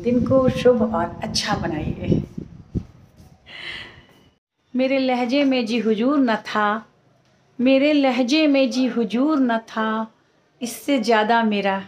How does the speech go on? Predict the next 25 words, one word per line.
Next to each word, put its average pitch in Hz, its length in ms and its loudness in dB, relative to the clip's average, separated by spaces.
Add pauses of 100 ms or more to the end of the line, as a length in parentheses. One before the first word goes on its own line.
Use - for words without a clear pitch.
(260)
कसूर 262 460 0
न 175 240 -4
था। 175 220 -16 (1200)
किसी 269 200 -8
की 302 180 -6
हाँ 240 260 -2
में 269 160 0
हाँ 226 260 -4
मिलाना 208 540 -4 (1080)
उतना 262 440 2
ही 302 300 2 (120)
जितना 220 420 -2
हमारे 220 440 -2
स्वाभिमान 208 640 -2
को 220 240 -4 (260)
चोट 214 300 -2
न 170 100 -6
लगे, 165 320 -10 (920)
क्योंकि 220 260 -4
स्वाभिमान 240 680 0
सम्मान 220 600 2
बड़ा 208 260 2
है, 190 360 -2
छोटा 294 440 -2
है 233 160 0